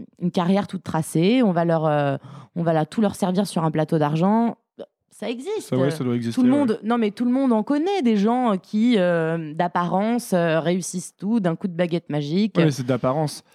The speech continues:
Speaker 2: C'est que
Speaker 1: Oui,
Speaker 2: souvent, on n'a
Speaker 1: voilà.
Speaker 2: pas aussi le
Speaker 1: Non, mais exactement. Donc, je pense qu'il faut se méfier de tout ce, ce qu'on, ce qu'on peut nous dire ou quoi que ce soit. Enfin, je pense qu'il faut faire son propre parcours et être, euh,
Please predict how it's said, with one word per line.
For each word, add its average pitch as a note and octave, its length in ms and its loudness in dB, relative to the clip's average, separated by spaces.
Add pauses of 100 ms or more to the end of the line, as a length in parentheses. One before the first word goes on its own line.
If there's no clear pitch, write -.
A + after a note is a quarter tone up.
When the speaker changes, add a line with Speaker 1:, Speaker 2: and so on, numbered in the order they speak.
Speaker 2:
C'est - 160 -12
que - 60 -6
Speaker 1:
Oui, G#2 80 -2
Speaker 2:
souvent, D3 100 4
on D#3 40 6
n'a D#3 120 4
Speaker 1:
voilà. - 60 -2
Speaker 2:
pas C#3+ 100 2
aussi C3 300 0
le A#2 340 -2
Speaker 1:
Non, B3 140 2
mais A3 100 4
exactement. A#3+ 600 2
Donc, G3 200 2
je F#3+ 140 -2
pense C#4+ 140 -8
qu'il B3 100 0
faut F#3 140 0
se - 120 -4
méfier A3 480 2 (420)
de F#3 260 2
tout A#3+ 240 -2
ce, F#3 580 0
ce - 120 -12
qu'on, E3 760 -4 (420)
ce - 60 -20
qu'on F#3 140 -2
peut F3 140 0
nous E3 160 -2
dire G3 440 2
ou E3 40 -10
quoi F3+ 120 -4
que - 60 -10
ce A3 80 0
soit. E4+ 120 -2
Enfin, A3+ 120 0
je - 80 -4
pense C4+ 140 0
qu'il A#3 100 0
faut G3 160 0
faire G3 220 -2
son F#3 120 -2
propre G3 360 -2
parcours B3+ 520 0
et F3 200 4
être, F3 460 0
euh, D#3 440 0